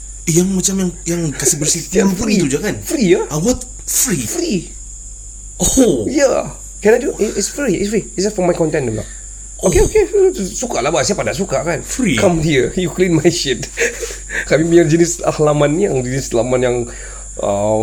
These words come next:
Speaker 2: lalang yang keras-keras ni.
Speaker 1: Oh, hutan rimba. Oh, lagi dia suka.
Speaker 2: Ya, lagi
Speaker 1: Ya,
Speaker 2: dia, I don't know.
Speaker 1: content.
Speaker 2: I don't know they got specific tools atau yang, ataupun tidak.
Speaker 1: Oh, itu yang syok tu. Shit,
Speaker 2: Well,
Speaker 1: man.
Speaker 2: that's
Speaker 1: All
Speaker 2: it.
Speaker 1: the content, man.
Speaker 2: Ui, bunyi apa tu?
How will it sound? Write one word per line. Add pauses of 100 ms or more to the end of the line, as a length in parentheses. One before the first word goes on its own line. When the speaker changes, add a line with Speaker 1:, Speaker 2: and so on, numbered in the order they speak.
Speaker 2:
lalang
yang
keras-keras
ni.
Speaker 1:
Oh,
hutan
rimba.
Oh,
lagi
dia
suka. (540)
Speaker 2:
Ya,
lagi
Speaker 1:
Ya,
Speaker 2:
dia, (140)
I
don't
know.
Speaker 1:
content.
Speaker 2:
I
don't
know
they
got (240)
specific
tools
atau
yang,
ataupun
tidak. (400)
Speaker 1:
Oh,
itu
yang
syok
tu. (760)
Shit,
Speaker 2:
Well,
Speaker 1:
man. (580)
Speaker 2:
that's
Speaker 1:
All
Speaker 2:
it.
Speaker 1:
the
content,
man. (720)
Speaker 2:
Ui,
bunyi
apa
tu?